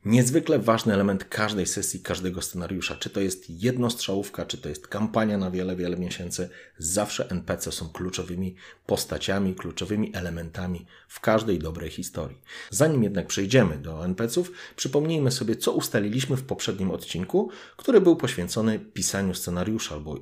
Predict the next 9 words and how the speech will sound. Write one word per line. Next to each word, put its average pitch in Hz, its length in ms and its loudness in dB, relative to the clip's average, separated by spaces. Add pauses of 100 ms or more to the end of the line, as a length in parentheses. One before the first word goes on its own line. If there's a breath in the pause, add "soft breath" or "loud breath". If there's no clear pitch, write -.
(180)
tworzeniu 104 440 0
pomysłu 80 420 -6
na 76 80 -12
scenariusz. - 520 -12 (220 loud breath)
Pierwsza 196 380 6
rzecz 107 380 4
to - 80 -18
ten 90 200 -2
globalny, 107 640 6